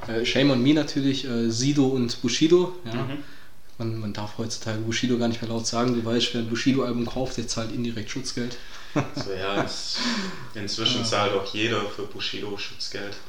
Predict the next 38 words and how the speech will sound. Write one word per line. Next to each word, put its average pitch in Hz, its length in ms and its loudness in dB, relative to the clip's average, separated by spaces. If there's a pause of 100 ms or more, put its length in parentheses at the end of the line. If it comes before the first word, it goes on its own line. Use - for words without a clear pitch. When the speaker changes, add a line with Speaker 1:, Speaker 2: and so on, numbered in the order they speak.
(160)
Speaker 2:
Der 101 400 -4
ist - 240 2
doch 101 360 0 (180)
hier 98 100 -4
polizeimäßig 104 1000 0
am 110 120 -6
Start. 107 340 -2 (240)
Speaker 1:
Ja, 113 140 0
klar. 110 240 -4 (560)
Speaker 2:
Das - 200 -4
heißt, 107 500 0
wir 107 100 0
Steuerzahler 110 760 2
zahlen 104 400 -2
alle 110 240 2
mehr 107 180 0
oder 110 100 0 (100)
weniger - 380 4
seinen 101 300 0
Schutz. - 500 -4 (260)
Speaker 1:
Das, - 260 4
äh, 127 200 4
soll 135 140 8
jetzt 135 140 6
an 131 80 4
dieser 131 220 2
Stelle 127 220 2
natürlich 123 260 0
kein 123 220 2
Diss 127 180 2
an 123 140 4
Bushido 139 340 6
sein. 127 260 4
Bushido, 135 360 4
falls 120 300 2
du 123 60 -6
zuhörst, 131 440 4 (200)
ähm, 110 200 -2